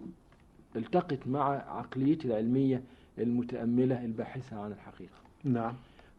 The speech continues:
Speaker 1: فيعني أول ما وقفت قدام التجربة اللي في أنبوبة الاختبار بين حامض كبريتيك و-، وزنك يطلع هيدروجين زائد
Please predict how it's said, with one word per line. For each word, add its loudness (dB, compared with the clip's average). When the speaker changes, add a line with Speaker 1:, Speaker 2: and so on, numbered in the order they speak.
Speaker 1:
فيعني -2
أول 8
ما 6
وقفت 0
قدام 4
التجربة 4
اللي 4
في -10
أنبوبة -2
الاختبار -2
بين 2
حامض -2
كبريتيك -6
و-، -6
وزنك 2
يطلع -2
هيدروجين 0
زائد -4